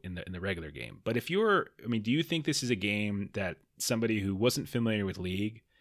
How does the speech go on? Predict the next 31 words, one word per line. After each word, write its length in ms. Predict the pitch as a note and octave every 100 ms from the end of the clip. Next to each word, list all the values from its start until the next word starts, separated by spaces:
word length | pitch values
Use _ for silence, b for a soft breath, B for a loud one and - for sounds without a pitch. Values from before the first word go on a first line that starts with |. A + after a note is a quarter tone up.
| _ -
could 120 | A#2
actually 380 | G#2+ - - A#2
get 160 | G2
into? 400 | G2 A#2 C#3+ C#3 B2+
Do 80 |
you 80 | G#2+
think 200 | G#2+ A2
that 200 | G#2+ F#2+
this 260 | G2+ A2+ -
is, 240 | G#2+ - - b b b b
or 40 | A#2+
maybe, 400 | C3+ D3+ C#3 -
maybe 240 | B2 B2 A#2
that's 140 | G#2+
an 60 | G#2+
unfair 220 | G2+ F#2+
question. 340 | - F#2+ -
Maybe 140 | G2 G#2+
the 80 | G#2
better 220 | G#2+ G#2
question 320 | G#2+ - G#2+
is, 220 | G2 F2+ - _ _ A2+
do 100 | A#2
you 120 | C3+
think 420 | C#3+ D3+ C#3 A2
that 300 | A2 G#2+ F#2+
the 120 | G2+
learning 360 | G2 G2+ A#2+ C3+
curve 360 | - B2 B2 -
to 80 | G#2
learn 280 | G2+ G2+